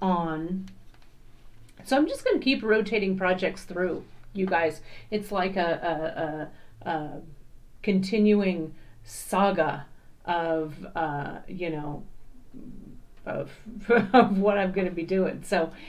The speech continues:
here's this. Uh, here is the, um, peyote stitch ring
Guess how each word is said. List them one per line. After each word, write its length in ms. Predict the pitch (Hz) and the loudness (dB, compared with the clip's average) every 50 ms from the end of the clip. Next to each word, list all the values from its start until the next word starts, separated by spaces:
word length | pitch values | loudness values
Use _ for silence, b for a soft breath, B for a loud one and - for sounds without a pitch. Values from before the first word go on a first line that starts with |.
| B B B | B B B
here's 300 | B 269 277 285 269 - | B 4 4 4 4 4
this. 400 | - 202 156 - - - - - - - - | 2 4 4 2 0 -6 -12 -16 -16 -4 2
Uh, 520 | 202 208 190 180 175 175 170 170 170 170 - - - | 2 4 6 4 4 2 0 -2 -4 -6 -8 -10 -10
here 600 | - 208 208 196 247 233 233 240 240 247 240 240 - | -10 -10 -6 -2 0 2 4 4 4 4 2 2 6
is 600 | 208 202 196 190 190 190 185 185 - - 180 - | 6 6 8 8 6 4 4 2 -2 -8 -10 -10
the, 580 | - 175 180 180 175 170 170 170 165 160 - - - | -2 0 2 2 2 0 -4 -6 -8 -10 -10 -4 -2
um, 480 | 180 170 165 160 160 160 156 156 156 | -2 0 0 -2 -4 -4 -6 -8 -10
peyote 340 | 147 - 220 202 190 196 190 | -4 4 4 6 6 6 2
stitch 300 | - - 208 196 - - | 0 -2 -2 -4 -2 -4
ring 300 | 180 175 196 214 254 | -4 -4 -4 -4 -8